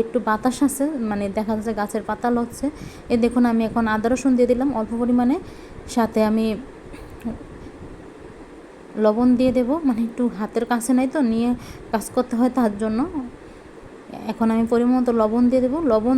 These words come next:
দিয়ে আমি অল্প একটু, মানে পানি দেবো, যাতে আমার মশলাটা না, মানে পোড়া যায়, তার জন্য। দেখুন, আমি অফ ক্যামেরা না আমি হলুদ দিয়েছি,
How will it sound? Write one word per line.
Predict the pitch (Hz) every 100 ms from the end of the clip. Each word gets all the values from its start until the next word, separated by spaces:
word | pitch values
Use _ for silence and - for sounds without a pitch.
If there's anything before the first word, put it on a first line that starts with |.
| 247
দিয়ে | 254 247
আমি | 240 240 226
অল্প | 226 262
একটু, | 254 285 320 - - 208
মানে | 208 208 208
পানি | 240 240 226
দেবো, | 233 262 240
যাতে | 226 240
আমার | 233 226
মশলাটা | 226 226 226 220 220 214
না, | 220 240 220 196 196
মানে | 208 196 185 180
পোড়া | 240 240 240
যায়, | 269 269
তার | 226 208
জন্য। | 220 233 320 - - -
দেখুন, | 233 254 247
আমি | 254 214
অফ | 208 -
ক্যামেরা | 233 254 302
না | 330
আমি | 277 226
হলুদ | 202 196 190
দিয়েছি, | 240 262